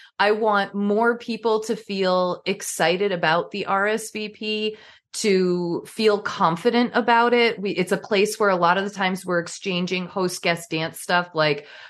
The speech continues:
"Do you have any allergies?" Or, "Is your home accessible for me to be able to <laughs> enter and, you know, be able to use a, a restroom?" and things like that.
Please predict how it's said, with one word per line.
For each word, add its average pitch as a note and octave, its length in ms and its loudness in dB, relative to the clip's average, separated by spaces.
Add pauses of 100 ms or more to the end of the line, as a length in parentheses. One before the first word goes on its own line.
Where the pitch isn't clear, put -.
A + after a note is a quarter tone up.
"Do G3+ 80 -2
you G#3+ 140 2
have F#3+ 220 4
any F#3+ 200 -2
allergies?" F3 840 0
Or, E3 280 4
"Is F3+ 240 2
your G3+ 120 0
home F3+ 280 -2
accessible F3 640 -2
for E3+ 200 -2
me E3+ 180 -4
to E3+ 60 -2
be E3 200 0
able E3 140 0
to F3+ 140 2
<laughs> - 0 -
enter G#3+ 360 2
and, D#3+ 280 -2
you G3 120 0
know, E3 100 2
be F3 160 0
able F3 140 0
to E3 80 -4
use E3 260 -4
a, D#3 140 4
a E3+ 180 0
restroom?" E3 580 0
and C3 240 -6
things D3 220 -4
like C#3 200 -4
that. C3 260 -4